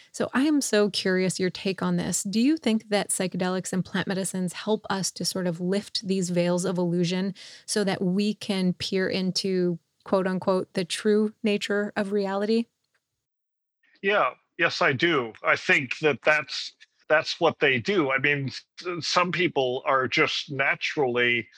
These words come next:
Speaker 2: you know, they have this out-of-the-box way of looking at things. And so they can look at phenomena and have insights about, about it that are normally close to this. But,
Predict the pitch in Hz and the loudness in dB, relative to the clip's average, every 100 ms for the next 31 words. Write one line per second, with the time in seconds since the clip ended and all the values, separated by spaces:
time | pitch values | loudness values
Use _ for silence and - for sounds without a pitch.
0 | - - _ - 160 131 123 143 - 151 | -20 -20 _ -4 0 0 2 2 2 0
1 | 156 139 123 135 - - - - - 135 | 0 -2 0 0 0 -4 -6 -10 -4 0
2 | 143 135 123 117 139 135 - - 147 143 | 0 0 -2 2 4 4 2 -4 -2 0
3 | 131 110 165 233 - 120 113 - 147 101 | 0 -2 0 0 0 -2 -2 -2 -2 -2
4 | 98 - - - _ - - _ _ - | -4 -16 -16 -18 _ -20 -20 _ _ -6
5 | 139 117 170 151 139 139 147 - 156 123 | -4 0 2 4 4 2 2 2 -2 -2
6 | 117 - 165 190 - - - - 135 - | -8 -10 0 0 0 -12 -6 0 0 0
7 | 170 139 156 175 143 123 123 131 - _ | -2 2 0 0 -2 0 0 0 -4 _
8 | _ _ _ - 143 135 131 131 - _ | _ _ _ 2 4 2 -2 -6 -10 _
9 | - 175 139 160 233 240 - 131 - 139 | -2 0 2 0 0 0 2 2 0 -2
10 | 117 120 120 - _ - 139 123 123 110 | -2 -2 -4 -6 _ -8 -4 0 0 0
11 | 117 143 - 147 135 104 - 139 139 214 | 0 -2 -2 0 0 -2 -6 -2 0 -2
12 | 220 147 135 - 220 285 - 135 123 - | 0 0 0 2 2 2 -4 -2 -2 -2
13 | 156 | -4